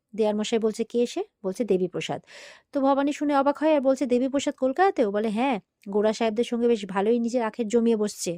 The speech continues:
আবার ইংরেজি শিক্ষাও নিয়েছে, তাই বলছে ক্লাইভ সাহেবের সাথে নাকি খুব ভাব তার।" তখন ভবানী বলছে, "হ্যাঁ, সেটাই তো স্বাভাবিক, দুজনেই স্বৈরাচারী, তা আব-, ভাব তো হবেই।" তিনি মনে মনে বলছে, "এবার তো আমার চিন্তা আরো বেড়ে গেল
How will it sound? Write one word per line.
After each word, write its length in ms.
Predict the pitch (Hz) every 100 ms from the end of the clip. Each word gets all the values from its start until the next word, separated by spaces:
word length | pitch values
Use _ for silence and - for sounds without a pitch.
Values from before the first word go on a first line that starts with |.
| -
আবার 180 | 190
ইংরেজি 340 | 196 196 196 214
শিক্ষাও 340 | 226 - 226
নিয়েছে, 360 | 220 214 196 156 - - - _
তাই 160 | 202 185
বলছে 320 | 175 175 135 127 _
ক্লাইভ 240 | - 170 185
সাহেবের 340 | 208 196 202 -
সাথে 220 | - 202
নাকি 160 | 202 226
খুব 180 | - 240
ভাব 180 | 175 185 -
তার।" 180 | 143 - _ _ _ _ - - - _
তখন 220 | 254 254 302
ভবানী 260 | 277 285 302
বলছে, 200 | 302 302
"হ্যাঁ, 240 | 294 311 285
সেটাই 300 | - 269 269
তো 80 | 277
স্বাভাবিক, 420 | 233 233 240 233 -
দুজনেই 360 | - 226 240 247
স্বৈরাচারী, 560 | - 233 226 233 208 202 - - _ _
তা 140 | 202 190 185 180 170 170 -
আব-, 260 | 208 175 190 -
ভাব 180 | 185 196 -
তো 100 | 180
হবেই।" 300 | 233 294 294 294 _ _ _ _ _ _
তিনি 160 | _ 320
মনে 180 | 294 285
মনে 160 | 285
বলছে, 220 | 269 269 -
"এবার 180 | 269 262
তো 80 | 247
আমার 160 | 240
চিন্তা 260 | - 240 233
আরো 140 | 226 220
বেড়ে 220 | 233 240
গেল 180 | 240